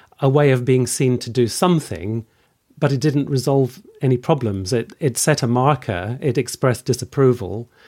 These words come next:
but really it didn't have any, it may even have accelerated or strengthened the resolve of Russia to, to respond in a, in an escalated way. So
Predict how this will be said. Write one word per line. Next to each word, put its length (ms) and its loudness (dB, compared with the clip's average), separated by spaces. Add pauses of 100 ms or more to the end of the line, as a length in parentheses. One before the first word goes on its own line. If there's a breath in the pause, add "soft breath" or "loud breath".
(380 soft breath)
but 120 -2
really 420 2
it 160 -4
didn't 260 0
have 240 -6
any, 320 -2
it 320 -2
may 200 6
even 360 2
have 520 -2 (1160 loud breath)
accelerated 840 2
or 380 2
strengthened 560 2
the 120 -2
resolve 840 0 (260)
of 240 -2
Russia 520 -2
to, 440 -2 (240)
to 160 -2
respond 580 -2
in 120 -2
a, 200 -6
in 100 -2
an 100 0
escalated 640 -6
way. 540 -8
So 240 0